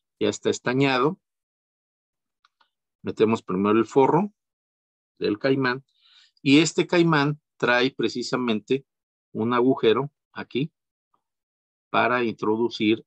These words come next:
el cable ya estañado.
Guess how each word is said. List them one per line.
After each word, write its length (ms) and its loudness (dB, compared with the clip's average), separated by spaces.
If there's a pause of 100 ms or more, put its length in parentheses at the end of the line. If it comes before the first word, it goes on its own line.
(100)
el 260 -10
cable 560 -2 (760)
ya 160 -8
estañado. 720 -2